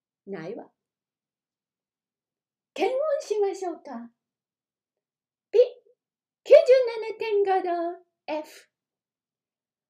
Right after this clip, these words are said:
九十七点五度って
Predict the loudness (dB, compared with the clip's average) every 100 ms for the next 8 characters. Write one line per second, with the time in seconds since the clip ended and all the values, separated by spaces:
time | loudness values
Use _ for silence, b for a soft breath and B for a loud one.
0 | _ _ _ _ _ _ _ _ _ 6
1 | 8 8 6 -2 -4 -4 -6 -8 -16 -12
2 | -4 -2 -2 -6 -16